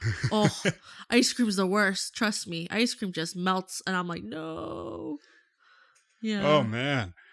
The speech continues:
Speaker 1: Um, do you see yourself being a foodie for many years to come, or just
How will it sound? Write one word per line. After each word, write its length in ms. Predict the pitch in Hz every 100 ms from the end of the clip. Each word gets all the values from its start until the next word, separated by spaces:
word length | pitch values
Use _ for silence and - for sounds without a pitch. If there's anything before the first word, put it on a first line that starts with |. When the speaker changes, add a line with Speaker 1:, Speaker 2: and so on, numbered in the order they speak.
| - -
Speaker 1:
Um, 680 | 135 131 139 139 139 139 156
do 100 | 113 135
you 100 | 165
see 200 | - 156
yourself 360 | 147 151 131
being 220 | 110 127 123
a 40 |
foodie 500 | - 127 131 131 131
for 200 | - 139
many 280 | 101 104 127
years 280 | 123 123 -
to 80 | 110
come, 480 | 117 143 196 214 110
or 180 | 104 95
just 520 | 101 120 - -